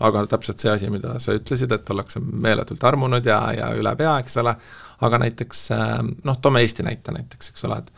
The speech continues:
et, et, äh, see, kellega ma kohtusin, töötab Brüsselis, kuskil euro-, eurosüsteemis näiteks, eks ole. Ma tahan temaga kaasa minna. Aga me tunneme teineteist nii vähe, abiellume me nagu ei hakka, see on juba niisugune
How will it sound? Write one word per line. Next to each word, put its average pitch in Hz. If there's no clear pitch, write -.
et, 107
et, -
äh, 101
see, 110
kellega 98
ma 117
kohtusin, 113
töötab -
Brüsselis, -
kuskil -
euro-, 98
eurosüsteemis 147
näiteks, 165
eks -
ole. 135
Ma 135
tahan 139
temaga 110
kaasa -
minna. -
Aga 117
me 127
tunneme 135
teineteist 113
nii 110
vähe, 135
abiellume 110
me 92
nagu 92
ei 101
hakka, -
see 127
on 98
juba -
niisugune -